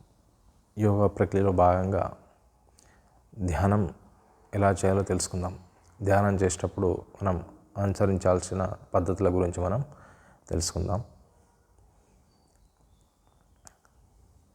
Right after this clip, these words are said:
ముందుగా ధ్యాన స్థితిలోకి వెళ్ళే ముందు మనం సిద్ధాసనం, సిద్ధాసనంలో కూర్చొని ధ్యానం ఎలా చేయాలన్నప్పుడు మన యొక్క రెండు హీల్స్ ఒకదానిపై ఒకటి ఆనిస్తూ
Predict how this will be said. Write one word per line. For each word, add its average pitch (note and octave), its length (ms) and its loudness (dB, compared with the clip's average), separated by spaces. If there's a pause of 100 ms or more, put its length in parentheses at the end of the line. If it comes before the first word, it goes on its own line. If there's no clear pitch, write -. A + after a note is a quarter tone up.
(760)
ముందుగా G#2 300 6 (420)
ధ్యాన G#2 340 2
స్థితిలోకి G2 480 -2
వెళ్ళే F#2 180 4
ముందు F#2+ 360 0 (320)
మనం G2 360 -2 (200)
సిద్ధాసనం, F#2 680 6 (920)
సిద్ధాసనంలో G#2 600 8
కూర్చొని G#2+ 360 -2
ధ్యానం G2 340 4
ఎలా G2 140 2
చేయాలన్నప్పుడు G2 680 2
మన G2 180 0
యొక్క G2 200 0
రెండు G2+ 280 2
హీల్స్ F#2 360 0
ఒకదానిపై G2 500 2
ఒకటి - 220 -6
ఆనిస్తూ F#2 440 -4